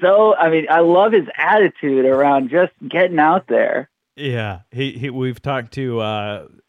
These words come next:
Speaker 2: who was it, the barefoot paddler that you've talked to before, I think was his
Speaker 1: Indeed, yep.
Speaker 2: And, and now we've got K-Man the Joyful Paddler.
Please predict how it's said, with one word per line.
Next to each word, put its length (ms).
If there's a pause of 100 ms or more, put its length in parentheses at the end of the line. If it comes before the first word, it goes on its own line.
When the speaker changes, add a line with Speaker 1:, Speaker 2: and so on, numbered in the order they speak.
(220)
Speaker 2:
who 200
was 260
it, 160
the 80
barefoot 640
paddler 520
that 140
you've 180
talked 320
to 240
before, 760
I 80
think 200
was 160
his 140
Speaker 1:
Indeed, 540
yep. 160
Speaker 2:
And, 160
and 120
now 200
we've 120
got 260
K-Man 500
the 80
Joyful 560
Paddler. 640